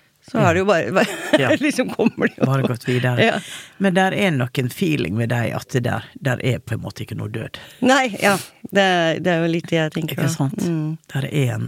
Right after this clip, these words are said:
Speaker 2: der er en fortsettelse.
Speaker 1: Mm.
Speaker 2: Nei, så jeg synes det er, det er veldig sterkt, eh, å høre historien din.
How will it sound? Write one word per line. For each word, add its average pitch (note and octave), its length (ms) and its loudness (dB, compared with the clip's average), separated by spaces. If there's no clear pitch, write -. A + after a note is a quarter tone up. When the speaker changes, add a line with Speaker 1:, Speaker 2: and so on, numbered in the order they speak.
Speaker 2:
der A#2 260 -4
er A#2 220 0
en G#2 100 -6
fortsettelse. - 840 -8
Speaker 1:
Mm. F3+ 480 0
Speaker 2:
Nei, E3 160 2
så E3+ 140 -2
jeg D#3+ 80 0
synes E3+ 340 0
det D3 220 0
er, C#3 240 2
det C3 160 -2
er C#3 80 0
veldig D3 180 0
sterkt, - 600 -4
eh, A#2+ 840 0
å C3 180 -4
høre B2+ 320 2
historien A2+ 600 0
din. A2 200 -6